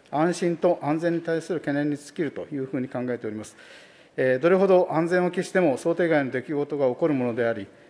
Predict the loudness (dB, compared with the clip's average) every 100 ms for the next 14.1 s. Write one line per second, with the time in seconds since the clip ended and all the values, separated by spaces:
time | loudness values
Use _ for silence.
0 | -4 0 2 2 0 -2 -2 -2 0 -2
1 | 0 0 0 -2 2 2 2 -4 -2 0
2 | 0 0 2 0 -2 -4 -2 -2 0 -2
3 | -2 -4 -6 -6 -6 -2 -2 -4 -12 -14
4 | -6 -2 -2 -2 -6 -8 -14 -14 -20 -20
5 | -20 _ -20 _ _ -8 -6 -4 -2 2
6 | 2 2 0 0 -2 -2 -2 -2 0 0
7 | 2 2 2 2 2 2 0 -2 0 -2
8 | -2 -8 -10 -12 -20 -20 -2 -2 0 -2
9 | -4 0 2 4 2 -4 -6 -8 -8 -6
10 | -4 -2 -2 0 -2 -2 -12 _ _ _
11 | -2 0 2 0 -2 -6 -6 -6 -4 -2
12 | -4 -4 -6 -4 -6 -6 -8 -8 -6 -4
13 | -2 -2 -2 -6 -6 -6 -4 -2 -2 -2
14 | -6